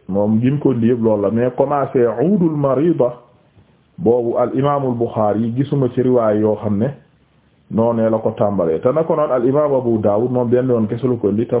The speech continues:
foofu ñu ko indi it, comme yu imaamul Buxaari yële, at'imul jaa'i'a wa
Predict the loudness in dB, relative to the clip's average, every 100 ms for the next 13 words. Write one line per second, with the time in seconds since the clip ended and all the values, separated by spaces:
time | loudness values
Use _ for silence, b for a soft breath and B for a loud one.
0 | 0 -2 0 -2 -2 0 2 0 0 -2
1 | -2 0 0 0 0 0 0 -2 0 0
2 | 0 0 0 0 -2 -2 -2 0 0 0
3 | 0 0 -2 -4 0 0